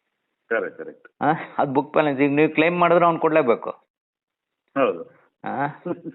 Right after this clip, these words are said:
Speaker 2: ಆ ತರ ಪರಿಸ್ಥಿತಿ ಅವಂದು. ಎಲ್ಲರಿಗ್ ತೊಂದ್ರೆ ಅಂತ ಅವ್ನ್ ತಂಗಿಯಂದಿರಿಗೆ, ಅವ್ರ ತಂಗಿ ಕೋರ್ಟಲ್ಲಿ ಬಂದಾಗ
Speaker 1: ಹೌದು.
Speaker 2: ನನ್,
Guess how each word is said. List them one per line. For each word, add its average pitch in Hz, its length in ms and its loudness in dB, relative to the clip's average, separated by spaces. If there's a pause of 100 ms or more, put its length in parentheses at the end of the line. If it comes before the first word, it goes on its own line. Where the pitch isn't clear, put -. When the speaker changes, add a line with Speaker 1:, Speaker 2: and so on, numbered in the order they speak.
(180)
Speaker 2:
ಆ 131 40 2
ತರ 120 200 0
ಪರಿಸ್ಥಿತಿ 120 560 -4
ಅವಂದು. 92 260 -12 (1800)
ಎಲ್ಲರಿಗ್ 139 560 0
ತೊಂದ್ರೆ 156 280 4
ಅಂತ 151 180 2
ಅವ್ನ್ 135 260 2
ತಂಗಿಯಂದಿರಿಗೆ, 120 720 0
ಅವ್ರ 120 120 2
ತಂಗಿ 143 340 0
ಕೋರ್ಟಲ್ಲಿ 139 460 2
ಬಂದಾಗ 139 400 2
Speaker 1:
ಹೌದು. 135 260 2
Speaker 2:
ನನ್, 120 200 -2